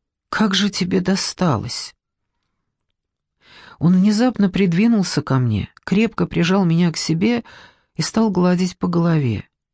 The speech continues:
Видите ли, его внезапно пробило на жалость.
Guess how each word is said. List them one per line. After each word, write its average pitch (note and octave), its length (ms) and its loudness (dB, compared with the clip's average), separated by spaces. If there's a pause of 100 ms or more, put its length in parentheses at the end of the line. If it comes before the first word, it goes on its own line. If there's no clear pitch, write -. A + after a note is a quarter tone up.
(640)
Видите F#3 520 2
ли, E3 100 4
его E3+ 200 4
внезапно E3 720 2 (720)
пробило E3 460 4
на F3+ 180 2
жалость. C#3 640 -4